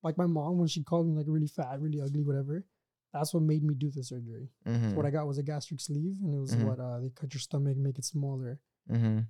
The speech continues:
Speaker 1: And honestly, I did it because, like, it leaves no big scars. It leaves,
Speaker 2: Mm-hmm.
Speaker 1: like, tiny little scars that you can't really tell.
Speaker 2: Mm-hmm.
Speaker 1: And that's what made me do that. But then when I got the surgery,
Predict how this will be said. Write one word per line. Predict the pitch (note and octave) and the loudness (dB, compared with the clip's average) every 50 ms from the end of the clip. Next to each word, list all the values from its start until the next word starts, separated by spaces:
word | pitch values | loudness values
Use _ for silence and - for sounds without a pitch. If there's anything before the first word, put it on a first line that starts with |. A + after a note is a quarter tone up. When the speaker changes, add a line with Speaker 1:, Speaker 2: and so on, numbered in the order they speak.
| - _ - | -6 _ -8
Speaker 1:
And | C#3+ C3 A#2+ A#2 A#2 A#2+ A#2 A2+ A2+ - _ _ _ _ _ _ _ _ | -6 -6 -4 -6 -6 -6 -8 -8 -10 -12 _ _ _ _ _ _ _ _
honestly, | - F3+ F#3+ G3+ G3+ F#3+ | 2 4 6 6 6 6
I | D3 C#3 | 4 4
did | C#3+ F#3+ | 4 4
it | F#3 D#3 | 4 4
because, | D#3 D3 D#3+ D3 C3+ C3 - | 2 2 2 0 0 -2 -6
like, | - C3+ D#3+ - | -8 -10 -4 -2
it | D#3+ D3+ | 0 2
leaves | D3+ D#3 E3 D#3+ C#3+ C3+ C3+ | 4 4 4 4 2 2 2
no | C#3+ C#3+ C#3+ C#3 C3+ B2+ A#2+ B2 | 0 0 0 0 -2 -4 -6 -6
big | B2 C3+ B2 - | -8 -8 -8 -8
scars. | - - C3+ B2+ C3 C#3+ D3+ - - _ _ _ _ | -10 -8 -6 -6 -6 -6 -8 -10 -18 _ _ _ _
It | D#3+ | 2
leaves, | B2+ B2 A#2 | 2 4 4
Speaker 2:
Mm-hmm. | A2 | 4
Speaker 1:
like, | C3+ C3 - | 2 -2 -4
tiny | - - - D#3+ C#3+ C#3+ C#3 | -10 -6 -2 0 2 2 2
little | C3+ C3+ C#3+ C3+ | 0 0 -2 -4
scars | C3 - - D3+ C3+ C3 | -6 -6 -6 -6 -4 -2
that | C3+ | -2
you | C#3+ D3 | -2 -2
can't | C3+ D3+ D3 C#3 | 0 0 0 0
really | C3+ C3+ B2+ | 0 -2 -4
tell. | B2 - C#3 B2+ C#3 - _ _ _ _ | -6 -6 -8 -8 -10 -12 _ _ _ _
Speaker 2:
Mm-hmm. | A#2+ A#2+ A#2 A2+ A2+ A#2 A2+ _ _ _ _ _ _ _ _ _ | -2 -2 0 0 0 -2 -4 _ _ _ _ _ _ _ _ _
Speaker 1:
And | E3 D#3 D3 C#3+ C#3+ C#3 C3+ C3 C3 C3 B2+ B2 _ _ _ _ _ _ _ _ _ | -6 -6 -4 -4 -4 -4 -6 -6 -6 -8 -10 -12 _ _ _ _ _ _ _ _ _
that's | E3 E3 E3 E3 | -2 -2 0 2
what | F3 D#3 | 4 4
made | D3+ D3+ C#3+ C3 | 4 4 4 4
me | D3 C#3+ C#3 B2+ C3 B2+ B2 | 4 2 2 0 -2 -2 4
do | C#3+ G#3+ B3+ A3+ | 4 4 6 6
that. | D#3+ C#3+ C#3 C#3+ C#3+ - _ _ _ _ _ _ _ _ _ _ _ _ _ _ _ _ | 2 0 0 -6 -8 -12 _ _ _ _ _ _ _ _ _ _ _ _ _ _ _ _
But | F3 F3 | -2 2
then | E3+ F3+ | 4 4
when | F3 F3 | 4 2
I | E3+ | 2
got | D#3+ F3 E3+ | 0 -2 -2
the | - D3+ | -2 -4
surgery, | - - - F#3 G#3 F#3+ E3+ E3+ E3+ E3 E3 D#3+ D#3 E3 | -2 0 0 2 2 2 2 2 2 2 2 2 0 -2